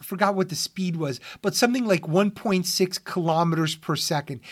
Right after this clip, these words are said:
It's insanely fast. That thing can hit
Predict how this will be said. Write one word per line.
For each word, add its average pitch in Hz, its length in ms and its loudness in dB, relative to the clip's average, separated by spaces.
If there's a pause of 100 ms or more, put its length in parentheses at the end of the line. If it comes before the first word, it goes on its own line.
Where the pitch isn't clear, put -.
(140)
It's 220 300 -4
insanely 208 800 2
fast. 139 420 -2
That 202 200 2
thing 214 280 -2 (240)
can 202 180 2
hit 190 380 2